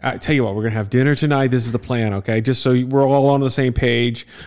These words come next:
We're gonna have dinner tonight. You're probably gonna slurp spaghetti,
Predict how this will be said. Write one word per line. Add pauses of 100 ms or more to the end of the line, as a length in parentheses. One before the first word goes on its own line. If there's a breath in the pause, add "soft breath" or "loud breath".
We're
gonna
have
dinner
tonight.
You're
probably
gonna
slurp
spaghetti,